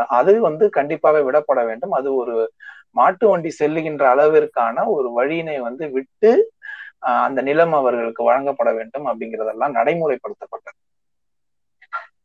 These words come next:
இந்த நடைமுறைகள் இவைகளாலதான் வந்து தமிழகத்தின் மிகப்பெரிய அளவிலான சமூகம் வந்து, சமூகங்கள் வந்து, ஆஹ்,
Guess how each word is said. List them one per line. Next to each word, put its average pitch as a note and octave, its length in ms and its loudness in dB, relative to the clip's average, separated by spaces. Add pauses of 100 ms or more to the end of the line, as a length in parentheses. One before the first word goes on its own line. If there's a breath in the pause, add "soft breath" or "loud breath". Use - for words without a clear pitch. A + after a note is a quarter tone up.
இந்த G3+ 360 2
நடைமுறைகள் G#3+ 720 6 (120)
இவைகளாலதான் E3+ 1120 2
வந்து D3 380 0
தமிழகத்தின் G3+ 680 0 (280)
மிகப்பெரிய A3+ 720 0 (100)
அளவிலான E3+ 680 4
சமூகம் E3+ 480 0
வந்து, C3 540 0
சமூகங்கள் D3 580 -2
வந்து, A2 320 -6 (760 loud breath)
ஆஹ், A2+ 500 0